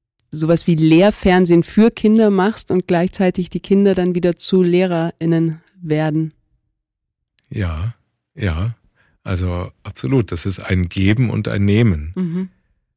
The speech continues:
Speaker 2: Das ist, äh, eine gut, gut analysierte, äh, ja, so eine, so eine Symbiose, die ich da quasi auch habe.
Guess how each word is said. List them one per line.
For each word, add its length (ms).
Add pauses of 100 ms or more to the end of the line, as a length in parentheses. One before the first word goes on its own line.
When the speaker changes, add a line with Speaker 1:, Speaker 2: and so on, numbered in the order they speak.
(260)
Speaker 2:
Das 220
ist, 260
äh, 480 (380)
eine 440 (460)
gut, 340
gut 220
analysierte, 1300
äh, 720
ja, 300
so 120
eine, 220
so 100
eine 200
Symbiose, 720
die 220
ich 140
da 160
quasi 400
auch 240
habe. 400